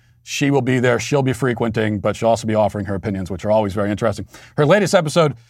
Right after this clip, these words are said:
dropped this week, so if you haven't tuned in yet, I highly recommend that you do. You can watch Candace live every day, or rather every Tuesday at nine P M Eastern, eight P M Central, only on dailywire dot com slash Candace.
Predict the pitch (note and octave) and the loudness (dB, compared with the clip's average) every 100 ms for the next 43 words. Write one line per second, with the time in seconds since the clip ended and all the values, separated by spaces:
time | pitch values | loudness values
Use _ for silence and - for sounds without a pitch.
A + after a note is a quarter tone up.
0 | - B2+ F3+ F3 E3+ F3 G3+ B2 C3 E3 | -4 4 4 4 -2 -2 -2 -2 0 2
1 | F3+ D#3+ E3 D3 C#3+ C3 C3+ - - C#3+ | 2 0 0 0 0 0 2 0 2 0
2 | C#3 B2 A2+ A2+ A2 G#2 G2+ G2+ G#2+ A2 | 2 0 0 -2 0 -2 -2 -2 0 0
3 | G#2+ - F3+ F3+ C#3 A2 C3 C3 A#2+ D3 | -2 -2 0 2 0 2 4 4 2 -2
4 | E3 D#3+ C3 A#2+ A2+ A#2 _ _ - A#2 | 0 0 0 0 -2 -8 _ _ 0 2
5 | C#3 C3 C3+ D3+ C3+ - B3 D#3 B2+ A2+ | 2 2 0 0 0 -2 -2 0 2 2
6 | A2+ A2+ C3+ C#3 C3+ A#2+ A2 G#2+ G#2+ A2 | 0 -2 0 0 -2 -2 -4 -4 -4 -4
7 | G#2 G2+ F#2 F#2 C3 C#3 A#2 A2 F#2+ A2 | -4 -6 -6 -2 0 2 -2 -4 -6 -4
8 | A#2 A2+ G2+ G2 G2 - F#2+ F#2 - G2+ | -2 0 0 -2 -4 -4 -6 -6 -6 -4
9 | F#2+ - - A2 G#2 F#2+ | -4 -8 -10 -4 -4 -4